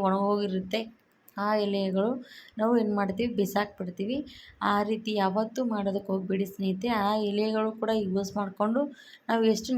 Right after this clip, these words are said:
ನ್ಯಾಚುರಲಾಗಿ ಬಿಳಿ ಕೂದಲಕ್ಕೆ ಕಲರ್ ಮಾಡ್ಕೋಬೋದು ಅಂತ ತೋರಿಸ್ತಾ ಇರೋವಂಥದ್ದು. ಇವಾಗ ನೋಡಿ, ನಾನು ಎಲೆಗಳು ತೊಗೊಂಡಿದ್ದೀನಿ. ಎಲೆ ತೊಗೊಂಡು ಈ ರೀತಿ ಸ್ವಲ್ಪ ಕೆಟ್ಟೋಗಿರೋಂಥ ಭಾಗ ಕಟ್ ಮಾಡ್ಕೊಂಡ್ಬಿಡ್ಬೇಕು. ನೋಡಿ,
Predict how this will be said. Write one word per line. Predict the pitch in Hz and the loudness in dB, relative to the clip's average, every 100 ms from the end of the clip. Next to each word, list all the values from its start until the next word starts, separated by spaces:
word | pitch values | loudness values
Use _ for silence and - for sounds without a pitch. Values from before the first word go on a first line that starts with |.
| 220 | 2
ನ್ಯಾಚುರಲಾಗಿ | 208 208 208 214 208 220 185 | 0 -2 -2 -2 0 -2 0
ಬಿಳಿ | 196 208 208 | 0 0 0
ಕೂದಲಕ್ಕೆ | 190 190 190 202 226 - | 0 0 0 -2 -4 -2
ಕಲರ್ | 196 190 196 | 2 2 2
ಮಾಡ್ಕೋಬೋದು | 185 185 185 185 | -2 -2 -2 0
ಅಂತ | 185 247 269 - - - - | 0 -2 -6 -14 -20 -12 2
ತೋರಿಸ್ತಾ | 240 208 185 196 185 | 4 4 0 0 0
ಇರೋವಂಥದ್ದು. | 180 175 180 175 175 - - - 240 | 0 -2 -4 -6 -10 -14 -18 -2 2
ಇವಾಗ | 247 247 | 6 6
ನೋಡಿ, | 247 247 | 6 6
ನಾನು | 240 208 | 4 4
ಎಲೆಗಳು | 220 233 233 233 | 4 4 4 2
ತೊಗೊಂಡಿದ್ದೀನಿ. | 208 202 196 202 220 202 | 2 2 2 0 0 2
ಎಲೆ | 214 226 | 0 0
ತೊಗೊಂಡು | 202 196 202 247 214 | -2 0 2 4 6
ಈ | 202 | 4
ರೀತಿ | 190 226 214 | 0 -4 0
ಸ್ವಲ್ಪ | 208 240 247 220 - - _ _ _ _ _ _ - | 2 2 2 0 0 -10 _ _ _ _ _ _ -8
ಕೆಟ್ಟೋಗಿರೋಂಥ | 208 - 220 220 220 214 214 - | -6 0 2 2 0 0 -2 2
ಭಾಗ | 196 190 226 233 - - - - | 0 0 -6 -8 -18 -20 -4 0
ಕಟ್ | 220 240 | 2 4
ಮಾಡ್ಕೊಂಡ್ಬಿಡ್ಬೇಕು. | 226 208 208 196 185 185 185 254 330 - _ _ - - - - - - - _ _ _ - _ _ _ _ _ - | 2 2 0 2 2 0 0 -2 -2 -8 _ _ -20 -20 -20 -20 -20 -20 -20 _ _ _ -20 _ _ _ _ _ -4
ನೋಡಿ, | 196 220 | -2 0